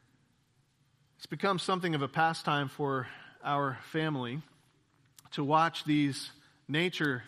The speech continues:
documentaries on Netflix. They're amazing. How many of you enjoy these types of sho-, shows that show the blue whale or the, you know, the jellyfish or whatever it is?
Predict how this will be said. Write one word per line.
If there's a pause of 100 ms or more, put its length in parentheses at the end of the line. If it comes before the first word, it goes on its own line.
documentaries (100)
on (140)
Netflix.
They're
amazing.
How
many
of
you
enjoy (580)
these
types
of
sho-,
shows
that
show
the
blue
whale
or
the,
you
know,
the
jellyfish
or
whatever
it
is?